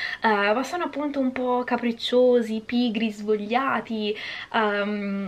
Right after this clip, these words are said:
e non lo so, l'ho trovata una storia veramente molto bella. Io poi l'ho letta di notte e sembrava veramente una favola un po' tetra. Altro amore, Misdirection di Lucia Biagi. Questo fumetto è edito da Eris Edizioni al prezzo di diciassette euro,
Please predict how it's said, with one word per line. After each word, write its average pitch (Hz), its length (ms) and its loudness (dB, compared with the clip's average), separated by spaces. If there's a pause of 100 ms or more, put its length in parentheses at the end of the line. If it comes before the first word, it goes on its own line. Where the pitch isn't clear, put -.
e 320 100 0
non 403 120 2
lo 440 100 2
so, 247 140 -2
l'ho 240 80 0
trovata 302 340 0
una 254 140 0
storia 247 240 0
veramente 214 1000 2
molto 220 320 -2
bella. 196 560 2
Io 220 340 4
poi 214 160 0
l'ho 208 80 4
letta 196 280 -2
di 190 100 -4
notte 196 240 -6
e 202 40 -12
sembrava 190 360 -2
veramente 185 760 -2 (340)
una 240 200 6
favola 220 340 6
un 202 120 -2
po' 208 120 -6
tetra. 185 580 0
Altro 254 280 2
amore, 202 580 0
Misdirection 196 960 0
di 185 120 -6
Lucia - 340 -6
Biagi. 185 640 -4 (160)
Questo 294 280 -2
fumetto 226 400 0
è 202 100 4
edito 202 340 -2
da 190 180 0
Eris 220 360 2
Edizioni 202 500 -8
al 185 80 -6
prezzo 190 340 -10
di 185 140 -8
diciassette 214 760 -4
euro, 190 520 -2